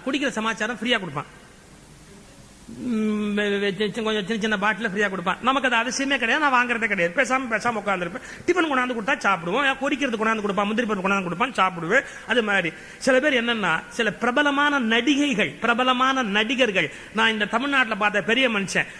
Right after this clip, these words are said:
அந்த இலவசமா கொடுக்கறத பிச்சைக்கார மாதிரி, "இன்னும் ரெண்டு டின் கூட, இன்னும் ரெண்டு பாட்டில் கூட." அப்புறம் நாம வாங்கலன்னா, "நீங்க வாங்கி கொடுங்களேன், நீங்க உங்க, உங்க, உங்க பங்கை வாங்கி கொடுங்களேன்."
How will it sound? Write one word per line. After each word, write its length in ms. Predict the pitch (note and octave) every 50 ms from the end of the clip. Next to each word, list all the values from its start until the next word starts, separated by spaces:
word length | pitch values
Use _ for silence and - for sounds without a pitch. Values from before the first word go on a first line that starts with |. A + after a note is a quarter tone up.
| - -
அந்த 180 | - G#3+ A3+ G#3
இலவசமா 460 | G3 A3 C4+ D4+ D#4+ D#4 - D4+ C#4+
கொடுக்கறத 440 | C4+ B3+ - A#3+ A#3 G#3+ A#3 A#3 F#3
பிச்சைக்கார 340 | - G#3 C4+ B3 C4 A#3 G#3
மாதிரி, 160 | G3+ F3+ F#3
"இன்னும் 160 | A3 C4 A#3+
ரெண்டு 220 | A3 G3 F3+ F#3
டின் 100 | G3 G#3
கூட, 120 | E3+ D#3+ D3+
இன்னும் 360 | B2 - - - - G#3+ A#3
ரெண்டு 180 | A3+ G3+ F#3+ E3+
பாட்டில் 220 | F3 E3+ D#3+ D3
கூட." 200 | C#3+ C3+ C3 G#2+ - - - - - - - - - - -
அப்புறம் 340 | - G#3+ A3 B3+ A#3 A3+ A3+
நாம 240 | A3+ A#3 B3+ B3+ A3+
வாங்கலன்னா, 400 | G#3 B3 C#4+ C#4+ C4 A#3+ G3 - - - -
"நீங்க 200 | A3 D4+ D4+ C4
வாங்கி 180 | - C4+ C4+ G#3+
கொடுங்களேன், 360 | F#3+ E3+ D3+ C#3+ C3+ A2+ - - - -
நீங்க 180 | G3 G#3+ G3
உங்க, 140 | F#3+ G#3+ A3
உங்க, 160 | G#3 A3 A#3
உங்க 240 | A3+ G#3+ A3 A3+ A3+
பங்கை 200 | F#3 A#3 A#3+ B3+
வாங்கி 180 | G3+ F#3+ F#3+ E3+
கொடுங்களேன்." 340 | E3+ E3 D#3+ D3+ D3 D3